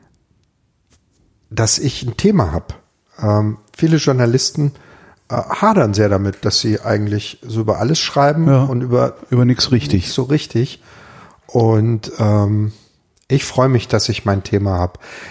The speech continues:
Speaker 1: Ich kann auch, das ist jetzt ohne Angabe, glaube ich, dass ich andere Geschichten liefere, weil ich eben aus dem Bauch der Küche komme.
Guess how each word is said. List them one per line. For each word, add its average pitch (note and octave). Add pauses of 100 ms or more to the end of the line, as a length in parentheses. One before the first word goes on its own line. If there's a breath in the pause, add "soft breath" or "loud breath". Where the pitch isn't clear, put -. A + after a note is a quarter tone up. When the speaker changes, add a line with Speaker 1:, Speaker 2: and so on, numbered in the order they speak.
Speaker 1:
Ich -
kann G3
auch, - (580 loud breath)
das -
ist B2
jetzt - (640 loud breath)
ohne F3+
Angabe, A#2 (300)
glaube C#3+
ich, -
dass B2
ich -
andere A#2+
Geschichten A#2
liefere, G2+ (520 loud breath)
weil A2+
ich -
eben A#2+
aus A2+
dem A#2+
Bauch G2
der A2
Küche B2+
komme. A2+